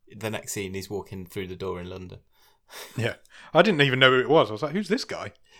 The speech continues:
Speaker 1: Yeah, but it,
Speaker 2: And then
Speaker 1: it's
Speaker 2: I was like
Speaker 1: difficult 'cause all, you've just seen him with his space helmet on for the
Speaker 2: Space,
Speaker 1: first
Speaker 2: yeah.
Speaker 1: uh, twenty minutes.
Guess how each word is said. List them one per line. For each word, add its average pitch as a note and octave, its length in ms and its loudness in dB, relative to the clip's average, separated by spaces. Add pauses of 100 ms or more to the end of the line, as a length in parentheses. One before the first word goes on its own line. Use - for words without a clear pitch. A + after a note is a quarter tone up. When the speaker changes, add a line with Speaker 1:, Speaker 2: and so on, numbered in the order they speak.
(100)
Speaker 1:
Yeah, F3 140 -4
but E3 200 -4
it, D#3 260 -10
Speaker 2:
And A2 80 -10
then A#2 120 -6
Speaker 1:
it's - 0 -
Speaker 2:
I - 20 -4
was E3 60 -2
like - 40 -6
Speaker 1:
difficult A#2+ 380 -2
'cause A2+ 200 -8
all, C#3 180 0
you've - 340 -8
just B2 180 0
seen A2+ 220 -2
him A2+ 80 -4
with A2 140 -2
his G#2 120 0
space C3 320 -4
helmet F2 280 -4
on F2 200 -8
for - 140 -10
the F#2 80 -4
Speaker 2:
Space, C3 200 4
Speaker 1:
first B2+ 100 -6
Speaker 2:
yeah. A2 160 0 (520)
Speaker 1:
uh, G2+ 120 -6 (180)
twenty F2 220 -4
minutes. F2 480 -10